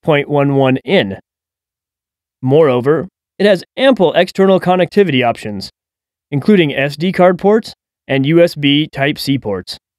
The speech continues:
Overall, if you're looking for a stylish laptop, the Asus VivoBook F five ten U A is a great option.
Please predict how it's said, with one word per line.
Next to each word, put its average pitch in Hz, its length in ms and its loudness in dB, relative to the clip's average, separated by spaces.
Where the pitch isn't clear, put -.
Overall, 175 540 2
if 139 100 -6
you're 262 140 4
looking 202 300 2
for 160 100 2
a 135 60 0
stylish 139 380 0
laptop, 139 480 0
the 113 140 -2
Asus 156 360 0
VivoBook 156 600 2
F 151 240 -2
five 147 400 0
ten 175 280 2
U 190 200 4
A 147 280 0
is 269 120 -2
a 285 60 2
great 175 360 2
option. 110 440 -2